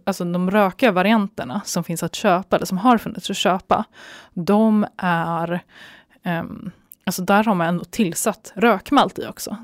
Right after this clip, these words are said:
Så att det är liksom inte så nödvändigtvis att den rökigheten kommer från stenarna. Och det är faktiskt några, flera stycken som har liksom menat att de har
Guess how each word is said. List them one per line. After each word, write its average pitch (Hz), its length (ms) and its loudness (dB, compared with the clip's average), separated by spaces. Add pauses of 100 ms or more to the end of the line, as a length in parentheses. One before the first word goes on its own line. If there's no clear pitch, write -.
(140)
Så - 180 -2
att 180 120 -2
det 180 160 0
är 190 60 4
liksom 185 260 0
inte 196 180 2
så 185 120 -2
nödvändigtvis 180 680 -2
att 165 100 -8
den 170 120 -8
rökigheten 185 600 -4
kommer - 180 -14
från 185 140 -10
stenarna. 226 500 -2 (380)
Och 190 160 -2
det 180 120 2 (160)
är 254 180 6
faktiskt - 420 -8
några, 175 160 -2 (100)
flera 170 240 -2
stycken 180 480 -6
som 175 200 -6
har 170 140 -2
liksom 175 320 -8 (280)
menat 180 200 0
att 165 80 -6
de 180 100 -6
har 165 80 -6